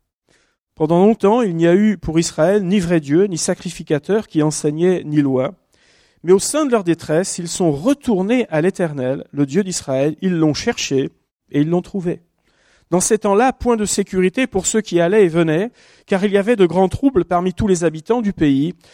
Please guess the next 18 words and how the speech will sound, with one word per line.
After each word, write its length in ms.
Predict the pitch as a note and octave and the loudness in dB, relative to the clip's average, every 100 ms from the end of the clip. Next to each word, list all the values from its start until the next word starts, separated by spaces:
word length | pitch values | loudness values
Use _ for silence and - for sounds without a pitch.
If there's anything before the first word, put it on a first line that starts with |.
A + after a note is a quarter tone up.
| _ - | _ -2
On 120 | F3+ | 0
se 180 | - G#3+ - | 2 0 2
heurtait 400 | A#3+ - D#4 C#4 | -2 0 0 0
peuple 420 | - C4 - G3+ | 0 -2 0 -4
contre 300 | G3 F#3 E3 | -4 -6 -8
peuple, 420 | - C#3 D#3+ E3 | -4 -2 -2 -4
ville 260 | C#3 A#3 F3 | 0 2 2
contre 320 | B3 G#3+ F3+ | 0 -2 -2
ville, 320 | C#3 C#3 D#3+ - _ _ | -2 -4 -6 -12 _ _
parce 240 | - F#3+ - | -10 -8 -2
que 80 | A3 | -2
Dieu 280 | E3 A#3 | 0 0
les 180 | C#4 G3 | 0 0
agitait 560 | F#3+ E3 D#3+ C#3 C3 D3 _ _ | -2 -2 -6 -6 -6 -8 _ _
par 160 | - E3+ | -10 -8
toutes 180 | - G#3+ | -10 -6
sortes 380 | - B3+ - G#3+ | -4 -4 -4 -6
d'angoisses. 800 | C3+ D3+ C#3 D3+ C#3+ - - | -2 -4 -2 -4 -4 -14 -16